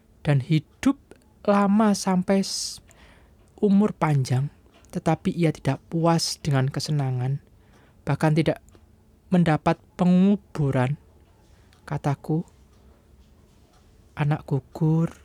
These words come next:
lebih baik daripada orang ini. Sebab anak gugur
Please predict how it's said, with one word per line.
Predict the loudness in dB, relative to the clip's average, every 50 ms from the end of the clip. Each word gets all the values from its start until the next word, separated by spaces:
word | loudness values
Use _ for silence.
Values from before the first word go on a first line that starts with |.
| -20 -20 -20 -20 -14
lebih | -10 -8 -6 -2 -4 -4
baik | -2 -2 -2 0 0 0 0 -2
daripada | -2 -2 -2 -2 -2 -4 -6 -6 -6 -6
orang | -6 -6 -6 -6 -8 -6
ini. | -6 -6 -4 -4 -4 -4 -4 -6 -8 _ _ -20 -20 _ _ _ _ _ _ _ _ _ _ _ _ -20 -20 _ -20 _ _ _ _ _ -20 -20 -20 -20 -18
Sebab | -14 -10 -4 -2 -2 -2 -2 _ _ -20 _ _ _ _ _ _ _ _ _ _ _ 0
anak | 2 2 2 2 0
gugur | -4 -6 -4 -2 -4 -4